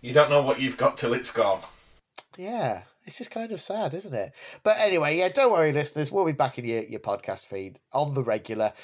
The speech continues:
Speaker 2: over the Christmas period, and we're very much looking forward to getting stuck into more of, uh, the Jodie Whittaker era in the new year.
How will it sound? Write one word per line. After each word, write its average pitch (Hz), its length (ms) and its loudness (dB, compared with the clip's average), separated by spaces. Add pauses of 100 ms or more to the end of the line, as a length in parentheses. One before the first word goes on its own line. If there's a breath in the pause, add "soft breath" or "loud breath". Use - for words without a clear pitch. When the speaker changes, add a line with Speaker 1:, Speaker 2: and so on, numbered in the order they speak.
(200 loud breath)
Speaker 2:
over 135 280 0
the 110 40 -8
Christmas 107 340 -10
period, 98 520 -4
and 104 160 -6
we're 107 100 -10
very 131 380 -2
much 101 180 -10
looking - 200 -18
forward 101 220 -10
to - 40 -18
getting 107 240 -8
stuck - 320 -4
into 113 200 -12
more 123 340 0
of, 110 120 -8 (360 loud breath)
uh, 110 460 2 (220)
the 113 540 -6
Jodie 120 340 -2
Whittaker 120 380 -6
era 127 400 0 (300 loud breath)
in 185 180 -2
the 175 80 -4
new 156 200 0
year. 127 320 0